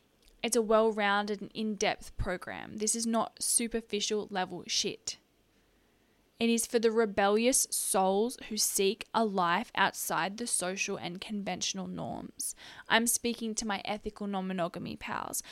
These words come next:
I'm speaking to my queer, non-binary, trans pals out there. I'm speaking to the sluts, to the kink lords.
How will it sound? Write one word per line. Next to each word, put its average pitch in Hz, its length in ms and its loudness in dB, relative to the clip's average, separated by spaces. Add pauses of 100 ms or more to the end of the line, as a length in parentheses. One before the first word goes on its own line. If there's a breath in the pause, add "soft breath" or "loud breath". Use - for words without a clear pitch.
(200 loud breath)
I'm 233 140 0
speaking 247 380 -2
to - 120 0
my 214 220 -2
queer, 214 480 0
non-binary, 190 600 -2
trans 190 500 -4
pals - 360 -2
out - 220 -4
there. - 320 -6 (720 loud breath)
I'm 233 160 4
speaking 233 480 -2
to - 180 0
the 208 100 -6
sluts, - 840 2 (380 loud breath)
to 226 180 2
the 202 120 2
kink 220 420 -4
lords. 185 520 0